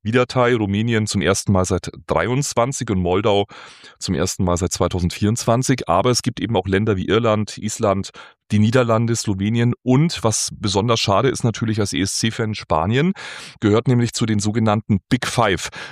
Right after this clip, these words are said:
Magst du uns, lieber Irving, mal kurz bitte erklären, für alle, die heute zuhören und nicht jedes Jahr zuschalten, was verstehe ich denn unter Big Five?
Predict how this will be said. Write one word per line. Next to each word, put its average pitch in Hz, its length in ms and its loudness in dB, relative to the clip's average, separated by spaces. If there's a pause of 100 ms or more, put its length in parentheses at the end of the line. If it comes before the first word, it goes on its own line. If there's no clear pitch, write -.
Magst 104 300 0
du 156 60 2
uns, 127 240 -6
lieber 113 240 0
Irving, 123 280 2
mal 117 140 2
kurz - 480 -6
bitte 120 180 0
erklären, 120 540 0
für - 160 -2
alle, 110 160 0
die 110 140 -2
heute 104 180 -2
zuhören 113 400 4
und 107 60 4
nicht 107 160 0
jedes 110 240 0
Jahr 85 140 2
zuschalten, 110 560 -2 (280)
was 101 160 0
verstehe 117 360 2
ich 131 40 -4
denn 110 160 0
unter 104 160 0
Big - 200 -6
Five? - 420 -2